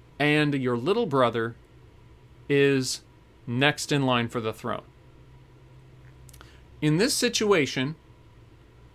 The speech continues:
where the government is led by a king, and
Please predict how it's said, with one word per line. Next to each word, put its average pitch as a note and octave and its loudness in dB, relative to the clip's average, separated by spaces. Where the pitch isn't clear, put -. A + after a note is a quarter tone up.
where C#3 2
the B2+ -4
government C3 0
is C#3 2
led D#3 2
by D#3 2
a C3+ 0
king, C#3 -2
and C#3+ 2